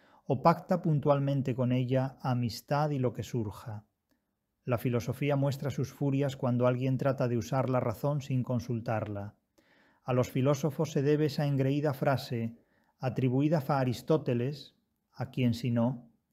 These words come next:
Cervantes solo la usa en contextos burlescos. Quijote, parte segunda, capítulo cincuenta y uno,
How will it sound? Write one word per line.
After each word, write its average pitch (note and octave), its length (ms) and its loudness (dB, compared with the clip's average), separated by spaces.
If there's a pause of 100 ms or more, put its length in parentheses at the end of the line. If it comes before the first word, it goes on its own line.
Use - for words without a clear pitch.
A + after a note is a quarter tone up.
(320)
Cervantes C#3+ 540 0
solo D#3+ 220 4
la D#3 120 4
usa D3 280 0
en D3+ 100 0
contextos B2+ 580 0
burlescos. A#2+ 760 -2 (220)
Quijote, C#3 680 -2 (140)
parte - 260 -2
segunda, B2+ 720 0
capítulo B2 520 -2
cincuenta A#2+ 500 -2
y A#2+ 80 0
uno, A#2 360 0